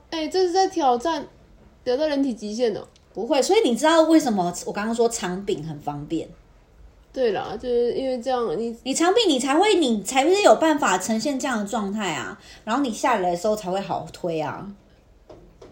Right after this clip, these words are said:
Speaker 2: 懂吗？
Speaker 1: 哦，画得跟鬼一样。
Speaker 2: 嗯，真的是画得跟鬼一样。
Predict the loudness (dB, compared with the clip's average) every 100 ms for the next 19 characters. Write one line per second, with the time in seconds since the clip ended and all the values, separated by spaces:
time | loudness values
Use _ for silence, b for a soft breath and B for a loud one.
0 | -20 _ -10 -8 -6 -8 -10 -14 -10 -8
1 | -4 -6 -6 -10 -10 -14 -16 -20 _ _
2 | -20 _ _ _ _ -20 _ _ _ -20
3 | -20 _ _ _ _ _ -20 -6 -2 0
4 | 0 0 0 2 2 0 2 4 6 6
5 | 8 8 10 10 8